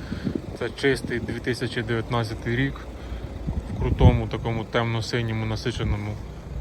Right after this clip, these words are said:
кольорі. Машинка в нас на максимальній оптиці. Є заводське тонування, шикарні диски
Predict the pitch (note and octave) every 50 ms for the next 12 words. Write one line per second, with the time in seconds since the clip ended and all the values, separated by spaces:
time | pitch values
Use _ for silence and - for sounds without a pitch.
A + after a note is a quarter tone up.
0 | - - - - - - - - - - - - C3+ C3+ C3+ C#3 C#3 C#3 C#3 C3
1 | C3+ B2+ B2 B2 - B2+ A#2+ A#2 - - C3+ B2+ B2+ A#2 B2+ A#2 A#2 A#2 A#2 A2+
2 | A2 - - A#2 A#2+ B2 A#2+ A#2+ A#2 G#2+ - - A#2 A#2 A#2 A#2 A2+ G#2+ A2 -
3 | G#2+ G#2 - - - - - C3 C3+ - - B2+ B2 - - - - - - -
4 | - - - - - - C#3+ - - - - - - - - - - - - -
5 | - - - - - - - - - - - B2 B2 B2 B2 A#2 A2 A#2 A2+ A2
6 | A2+ A2+ - - - B2 A2+ - - A#2 A#2 A2+ A2 G2+ A#2+ B2+ C3 C3 C3 C3
7 | B2+ - - - - - - - - - - - - - - - - - - -
8 | - - - - - - - - - B2+ - - C3 B2 A#2+ A2+ A#2 A#2 A2 A2
9 | B2+ C3 C3+ C3 - - - C3+